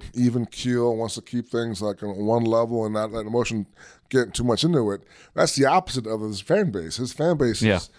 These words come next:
Speaker 1: so emotional, like, living and dying.
Speaker 2: Every fan base is, right?
Speaker 1: But this one, I
Speaker 2: Yeah.
Speaker 1: mean, yeah, you're right. I think every fan, this one really, to my, to my experience,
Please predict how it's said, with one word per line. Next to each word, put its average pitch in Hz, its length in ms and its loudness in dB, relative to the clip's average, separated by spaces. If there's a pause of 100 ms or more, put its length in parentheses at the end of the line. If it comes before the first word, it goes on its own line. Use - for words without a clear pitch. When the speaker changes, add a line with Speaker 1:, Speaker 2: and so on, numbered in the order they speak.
(100)
Speaker 1:
so 233 420 6
emotional, 101 560 -4
like, 101 180 -8
living 165 400 6
and 127 140 -2
dying. 135 220 0
Speaker 2:
Every 139 240 2
fan 95 280 -6
base 80 260 -6
is, 85 220 -14
right? 113 300 0 (120)
Speaker 1:
But 233 120 4
this 254 200 2
one, 233 280 -2
I 180 60 2
Speaker 2:
Yeah. 180 120 4
Speaker 1:
mean, 185 100 0
yeah, 208 80 6
you're 214 140 4
right. 170 200 6
I 131 40 0
think 151 120 -4
every 165 240 0
fan, 135 60 -6
this 202 220 4
one 139 240 2
really, 135 380 4
to 123 160 -6
my, 113 220 -8 (280)
to 123 100 -4
my 135 180 0
experience, 104 600 -2